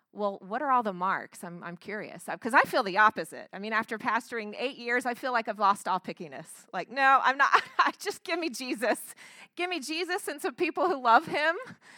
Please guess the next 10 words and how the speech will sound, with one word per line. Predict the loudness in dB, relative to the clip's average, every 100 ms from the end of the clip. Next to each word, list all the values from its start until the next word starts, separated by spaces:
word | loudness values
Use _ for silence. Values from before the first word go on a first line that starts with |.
| -20 -6
and | 2
I'm | 4 4
good, | 6 6 6 2
right? | 4 4 6
<laughs> | 2
It's | 0 0
like, | 0 0 -8 -18 -16 -10
you, | -8 -8 -8
once | 0 0 0
you, | -4